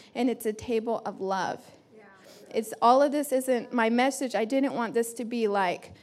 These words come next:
Speaker 1: measure up so you can get chosen. It's, it's, my message is that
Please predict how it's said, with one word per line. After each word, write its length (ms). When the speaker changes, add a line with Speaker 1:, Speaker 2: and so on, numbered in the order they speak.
Speaker 1:
measure 500
up 280
so 160
you 180
can 180
get 200
chosen. 640
It's, 240
it's, 280
my 220
message 540
is 480
that 360